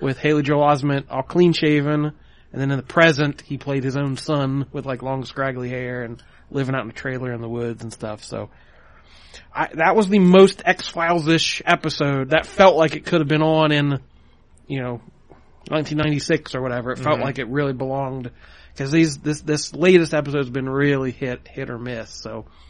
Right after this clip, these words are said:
Speaker 1: this felt like a kind of a solid, just standalone episode. So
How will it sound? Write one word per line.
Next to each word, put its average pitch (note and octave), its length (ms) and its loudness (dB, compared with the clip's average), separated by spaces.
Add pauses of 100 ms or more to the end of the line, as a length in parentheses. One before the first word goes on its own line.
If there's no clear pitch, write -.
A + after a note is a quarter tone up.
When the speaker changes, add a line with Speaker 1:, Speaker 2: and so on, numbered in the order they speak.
(180)
Speaker 1:
this C3+ 180 -8
felt D#3 280 0
like B2+ 180 -8
a B2 160 -8 (140)
kind C#3 140 -6
of B2 60 -10
a B2 40 -10
solid, D3+ 560 0
just C3+ 200 -6
standalone B2 520 -8
episode. - 600 -14
So G2+ 200 -14